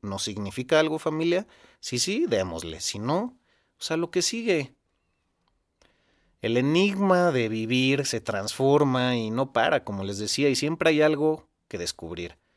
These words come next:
Pero por lo mismo, si tu rutina no da lugar a lo sagrado,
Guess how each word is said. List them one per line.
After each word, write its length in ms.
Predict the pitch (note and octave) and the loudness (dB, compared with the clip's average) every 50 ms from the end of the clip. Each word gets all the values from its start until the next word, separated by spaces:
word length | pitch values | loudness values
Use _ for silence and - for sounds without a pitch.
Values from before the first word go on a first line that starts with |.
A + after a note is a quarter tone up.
| _ _ _ _ _ _ _ _ _ _ _ _ _ | _ _ _ _ _ _ _ _ _ _ _ _ _
Pero 180 | - A#2+ A#2 - | -6 -4 0 2
por 140 | B2 B2+ | 4 6
lo 100 | C#3 C#3+ | 6 6
mismo, 380 | D3+ D#3+ F3 E3+ E3 D#3 D3 - | 6 6 6 4 4 2 0 0
si 100 | - A#2+ | -2 -6
tu 180 | - - G#2 G#2 | -8 -8 -10 -8
rutina 600 | G2+ G2+ G#2 F#2+ - - D3 D3 C3+ A#2 G2+ F#2 | -6 -8 -8 -6 -2 0 0 2 2 0 -2 -4
no 240 | F#2+ G2 A2 A#2 A2 | -4 -4 -4 -2 0
da 140 | A#2+ B2 B2 | 0 0 0
lugar 400 | A#2+ A#2 A#2 G#2+ A#2+ A#2+ A#2+ A2+ | 0 0 0 0 2 2 4 2
a 40 | |
lo 160 | A2 A2 A#2 A#2+ | 2 2 0 0
sagrado, 760 | - - A#2+ A#2+ A#2 C3 C3 C#3 C3 B2 A2+ A2 A2 A2+ - | 0 2 2 2 4 4 6 6 6 6 4 2 0 -2 -4